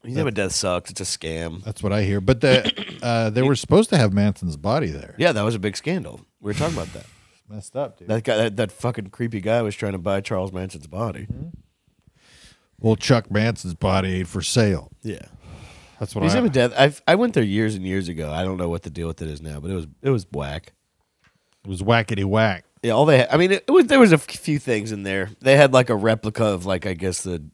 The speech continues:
Speaker 1: Jo-, a room at Jonestown.
Speaker 2: Oh,
Speaker 1: Shit
Speaker 2: really?
Speaker 1: like that, yeah.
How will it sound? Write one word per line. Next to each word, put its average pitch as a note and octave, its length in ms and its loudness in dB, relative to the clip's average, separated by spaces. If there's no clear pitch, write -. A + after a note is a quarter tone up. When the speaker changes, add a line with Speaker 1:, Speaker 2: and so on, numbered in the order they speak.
Speaker 1:
Jo-, G#2 340 -2
a G2 100 -4
room F#2+ 300 -4
at D#2 120 -12
Jonestown. F#2 840 -8
Speaker 2:
Oh, B2 140 4
Speaker 1:
Shit F2 100 2
Speaker 2:
really? A#2+ 280 6
Speaker 1:
like B3+ 80 -2
that, F#2 200 -4
yeah. F#2+ 280 -6